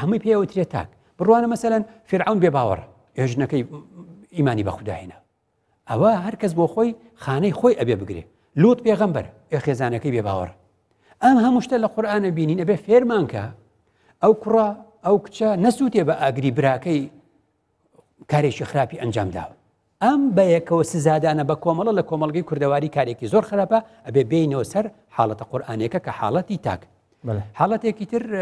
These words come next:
Speaker 1: ئەوەیە کە لە ڕاستیدا بۆ کۆمەڵگە پشتی ئەم تاکانە بگری. هەر کات بۆی دەرکەوت تاچێک لەم تاکانە لە بوارێک لە بوارەکانی ژیاندا دەرکەوتووە، ئەبێ دەوڵەت قوتابخانەکەی. دەوڵەت چیە؟ دەوڵەت دوجار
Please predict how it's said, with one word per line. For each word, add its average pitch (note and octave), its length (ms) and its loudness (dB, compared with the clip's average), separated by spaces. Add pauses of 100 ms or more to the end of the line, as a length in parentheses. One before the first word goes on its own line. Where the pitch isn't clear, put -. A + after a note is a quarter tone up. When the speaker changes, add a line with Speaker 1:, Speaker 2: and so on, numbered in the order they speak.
(140)
Speaker 1:
ئەوەیە G#3 280 2
کە F3+ 120 -6
لە E3 100 -2
ڕاستیدا F3+ 360 -4 (960)
بۆ D3 200 2 (340)
کۆمەڵگە C3+ 400 -4
پشتی - 300 -8
ئەم G3+ 100 -6 (160)
تاکانە E3+ 380 -4
بگری. B2 200 -10 (100)
هەر G#3+ 200 -6
کات D#3 200 -6
بۆی F#3 180 0
دەرکەوت F3 340 -4
تاچێک F#3 320 -8
لەم F3+ 180 -4
تاکانە D#3+ 400 -4 (420)
لە B2+ 140 0
بوارێک E3+ 360 2
لە C#3+ 100 -2
بوارەکانی D3 560 -2
ژیاندا D3+ 320 -2 (120)
دەرکەوتووە، G#3 540 0 (680)
ئەبێ A3 180 0 (100)
دەوڵەت G3 300 0 (280)
قوتابخانەکەی. E3+ 640 0 (360)
دەوڵەت F#3 260 6
چیە؟ D3+ 180 0
دەوڵەت C#3+ 260 4
دوجار F#3 240 0